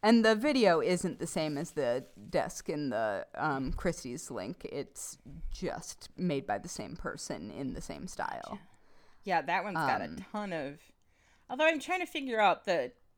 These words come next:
Speaker 2: the flanking, like, bookending sections in the middle there next to where you'd
Speaker 1: Mm-hmm.
Speaker 2: stick, like, the letters. It looks like they have a bunch of little things that pull out. I wonder if that's where you, like, put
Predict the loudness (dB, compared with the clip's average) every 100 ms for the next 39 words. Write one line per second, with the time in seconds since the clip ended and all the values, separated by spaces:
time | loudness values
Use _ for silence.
0 | _ _ _ _ _ _ _ _ _ -4
1 | -2 -2 -2 -2 -2 -4 -8 -16 -6 0
2 | 2 0 -2 -2 -2 -2 -4 -6 -6 -8
3 | -2 -2 -2 -4 -4 -8 -10 _ _ _
4 | _ _ _ _ _ _ _ _ _ _
5 | 0 4 4 2 -2 -2 -2 -6 -12 -14
6 | -8 -6 -4 -2 0 0 0 2 2 0
7 | 0 -2 -4 -6 -2 0 2 2 0 -2
8 | -6 -4 0 2 2 0 -2 -2 -2 -2
9 | -4 -2 2 4 4 2 4 4 4 0
10 | -4 -4 -4 -4 -4 -4 -6 -4 4 6
11 | 6 2 0 0 0 -2 -4 -2 -2 -4
12 | -8 -8